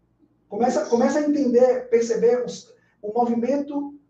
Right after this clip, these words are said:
do seu corpo relacionado ao sentimento produzido, sabe? Tipo, quando você tava falando, você tinha um movimento, não tinha?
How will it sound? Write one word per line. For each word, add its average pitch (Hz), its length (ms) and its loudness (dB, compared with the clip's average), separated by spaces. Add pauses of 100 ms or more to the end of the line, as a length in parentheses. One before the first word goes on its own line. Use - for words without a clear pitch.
(120)
do 220 140 -10
seu 226 280 0
corpo 240 420 -2
relacionado 226 540 -4
ao 233 80 -4
sentimento 233 500 -4
produzido, 160 680 -6 (520)
sabe? - 420 -6 (460)
Tipo, - 320 -8
quando 226 180 0
você 240 180 -2
tava 269 260 -2
falando, 240 400 0
você 190 200 -2
tinha 240 140 0
um 233 40 0
movimento, 220 520 0
não 165 140 -4
tinha? 226 380 -4